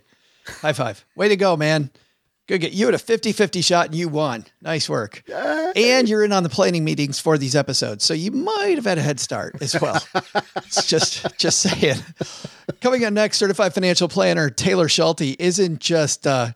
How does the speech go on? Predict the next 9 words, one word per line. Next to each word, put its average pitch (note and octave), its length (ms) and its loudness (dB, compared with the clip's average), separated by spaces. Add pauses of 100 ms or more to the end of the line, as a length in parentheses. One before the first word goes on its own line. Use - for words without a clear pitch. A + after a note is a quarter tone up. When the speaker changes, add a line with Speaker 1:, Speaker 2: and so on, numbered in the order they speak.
Speaker 1:
dreamy. G3 600 2 (380)
He, G3+ 380 -2
in D#3 320 0
two G#3+ 180 -2
thousand E3 360 0
fourteen, E3+ 480 0
launched C#3+ 320 0
Define D3+ 360 0
Financial. D3 680 0